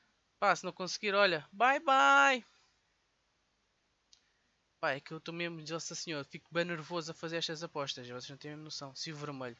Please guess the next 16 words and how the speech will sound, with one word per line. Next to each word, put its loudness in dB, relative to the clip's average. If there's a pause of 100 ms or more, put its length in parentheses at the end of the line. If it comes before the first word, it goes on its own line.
(120)
pronto. -8 (160)
Ah! 12 (840)
Caput, 6
né? 2 (140)
Pois 4
é, 4
Matinas, -4
pois -8
é. -4 (160)
Bem, 0
não -6
conseguimos. -6
Ok. -4 (480)
Cem 4
no -2
preto. -6